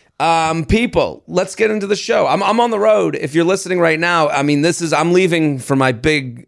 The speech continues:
vacay, but don't worry. We will be back next week. We're gonna have episodes no matter what. Um, but I'm on the road. First of all, the New York City show. That's our big finale. Dayton, Ohio. Brooklyn, New York. Washington, D C.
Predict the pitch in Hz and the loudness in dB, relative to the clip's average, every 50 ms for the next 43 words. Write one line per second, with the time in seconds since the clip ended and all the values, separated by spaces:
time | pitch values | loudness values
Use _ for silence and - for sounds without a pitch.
0 | _ _ _ _ - 123 120 143 156 165 - - 131 123 113 110 101 117 113 - | _ _ _ _ -10 -4 0 0 2 0 0 0 -2 0 0 0 -2 -4 -2 0
1 | 147 147 160 175 160 156 156 160 156 135 110 98 104 120 139 143 143 139 127 135 | 0 0 2 0 0 0 2 2 2 0 -2 -4 -4 -2 -2 0 0 0 -2 -2
2 | 127 135 131 131 127 123 123 123 - - 135 139 147 143 131 - 123 120 110 113 | 0 0 0 0 0 -2 -4 -4 -4 -4 -4 -4 -4 -4 -4 -8 -8 -6 -2 -2
3 | 110 110 113 120 117 120 117 - 120 127 123 98 107 113 110 120 117 110 104 107 | -2 0 -2 -2 -4 -6 -8 -4 -4 -4 -4 -4 -6 -6 -6 -4 -4 -6 -4 -2
4 | 135 151 139 120 - - - - - - - - _ _ _ _ 120 123 120 120 | 0 0 0 0 -2 -6 -14 -20 -20 -20 -20 -20 _ _ _ _ -2 0 0 0
5 | 120 113 135 143 165 185 185 180 175 165 165 170 180 180 175 170 165 147 151 - | 0 0 0 0 0 0 0 0 0 0 0 0 2 2 2 2 0 -2 -4 -8
6 | - - - - 170 170 143 156 160 156 147 147 151 151 143 135 - - 151 147 | -12 -10 -2 -2 -2 -2 0 -2 -2 -2 0 0 0 0 0 -2 -4 -2 -2 -2
7 | 143 - - 135 127 123 120 - 123 113 104 123 131 123 - 127 123 120 117 113 | 0 2 2 2 2 2 0 0 -2 -2 -2 -2 -4 -4 -2 -2 0 0 0 0
8 | 117 110 107 - 147 156 165 160 151 131 135 139 135 127 123 110 - 170 214 - | -2 -2 -2 -2 -2 -2 0 -2 -2 -2 0 0 0 0 -2 0 0 0 0 0
9 | - 196 190 185 175 170 170 170 170 170 160 - - - - 131 147 165 190 185 | 0 -2 -2 0 0 0 2 2 2 2 0 -4 -8 -8 -2 0 0 2 0 0
10 | - 180 180 160 160 156 147 151 156 147 - - 151 147 143 139 139 | -2 -2 0 2 0 2 0 0 0 -2 -2 -2 0 0 0 -2 -4